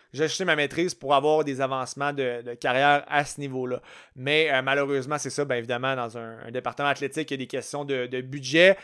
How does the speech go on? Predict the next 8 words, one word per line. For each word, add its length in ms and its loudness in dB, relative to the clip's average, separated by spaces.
Eux 140 0
autres 120 -6
voyaient 220 2
pas 140 2
la 120 4
pertinence 680 -2
d'avoir 420 2
un, 220 -6